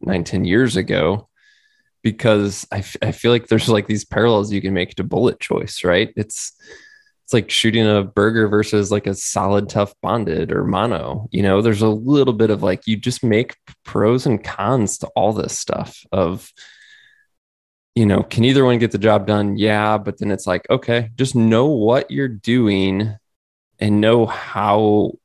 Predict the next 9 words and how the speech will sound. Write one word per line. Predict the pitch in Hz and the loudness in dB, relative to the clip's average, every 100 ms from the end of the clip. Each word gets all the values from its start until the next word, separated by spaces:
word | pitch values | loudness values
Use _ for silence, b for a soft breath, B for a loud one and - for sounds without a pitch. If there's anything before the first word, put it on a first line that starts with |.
| _ _ _ | _ _ _
it | 107 - | -4 -2
performs | - 98 - 101 101 98 95 | -4 -4 -2 0 2 0 -2
at | |
its | 80 - | -4 -8
best | _ - 107 156 - - | _ -2 -2 -2 -12 -4
and | 113 | -2
at | 113 | -2
its | 151 - | -4 -4
worst. | 90 92 90 - - - - | 0 2 0 -2 -8 -14 -18